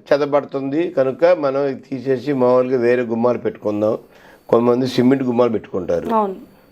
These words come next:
Speaker 1: స్తోమత లేని వాళ్ళు సిమెంట్ గుమ్మాలు పెట్టుకుంటారు.
Speaker 2: అవును.
Speaker 1: స్తోమత కలిగిన వాళ్ళు గ్రానైట్తో తయారు చేసిన గుమ్మాలు పెట్టుకుంటారు.
Speaker 2: ఓకే.
Speaker 1: అంటే మా రాయితోటి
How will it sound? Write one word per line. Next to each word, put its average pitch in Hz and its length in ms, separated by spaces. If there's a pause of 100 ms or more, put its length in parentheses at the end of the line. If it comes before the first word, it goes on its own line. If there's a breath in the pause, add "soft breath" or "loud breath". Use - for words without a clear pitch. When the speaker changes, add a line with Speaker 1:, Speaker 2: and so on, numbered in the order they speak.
(140)
Speaker 1:
స్తోమత 127 440
లేని 120 200
వాళ్ళు 127 160
సిమెంట్ 135 380
గుమ్మాలు 120 260
పెట్టుకుంటారు. 90 580
Speaker 2:
అవును. 214 160
Speaker 1:
స్తోమత 139 480
కలిగిన 127 340
వాళ్ళు 147 360 (640 soft breath)
గ్రానైట్తో 160 500
తయారు 139 300
చేసిన 127 200
గుమ్మాలు 120 220
పెట్టుకుంటారు. - 680
Speaker 2:
ఓకే. - 300 (360)
Speaker 1:
అంటే 110 180
మా 107 360 (180)
రాయితోటి 120 540